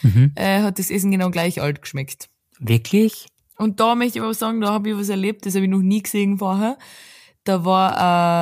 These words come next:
Speaker 2: ein, äh, Türsteher bei Mackie.
Speaker 1: Was?
Speaker 2: Ja.
Speaker 1: Was macht er?
Speaker 2: Weil so viel los war. Also, weißt du, wenn man was bestellt bei Mackie, dann hast du immer, äh, kriegst du eine Nummer.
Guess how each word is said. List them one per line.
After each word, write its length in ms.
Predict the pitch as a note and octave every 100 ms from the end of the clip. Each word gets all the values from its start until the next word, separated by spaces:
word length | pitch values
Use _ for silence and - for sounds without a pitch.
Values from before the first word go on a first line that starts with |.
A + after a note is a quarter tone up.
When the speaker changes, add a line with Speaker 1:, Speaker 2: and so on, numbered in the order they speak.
| E3
Speaker 2:
ein, 60 |
äh, 480 | - E3+ E3 D#3+ D#3+ D3 _ _ _ - _ _ -
Türsteher 560 | A#3 A#3 G3 F3 E3+ D#3 _ _
bei 80 | -
Mackie. 420 | F3 E3 - E3 D3+ _ _ _ _
Speaker 1:
Was? 720 | A#2 G2+ G2 A#2+ A#2 - - _ _ _ _
Speaker 2:
Ja. 280 | G3+ G3+ G3+ G#3 - - - _ _ _ -
Speaker 1:
Was 140 | A2+
macht 260 | A#2+ B2 -
er? 180 | B2 - _ _ - - - -
Speaker 2:
Weil 160 | A3 G#3+
so 360 | - - A#3+ B3+
viel 240 | B3+ B3
los 320 | A3+ A#3 A3+
war. 400 | G3 F3+ F3+ C4+ - - -
Also, 300 | - F#3+ G3 - _ _ _
weißt 220 | F#3+ G3 G#3
du, 80 | F#3+
wenn 100 | F#3+
man 140 | F#3
was 120 | F3+
bestellt 400 | F3+ - G3 G3+
bei 60 | F#3+
Mackie, 280 | F3 F3+ F3
dann 140 | F3
hast 180 | F#3 F3+
du 60 |
immer, 580 | F3 E3+ E3 - D#3 D3+ D#3
äh, 180 | - -
kriegst 240 | E3+ D#3+
du 40 |
eine 100 | D#3+
Nummer. 260 | E3+ G3+ D#4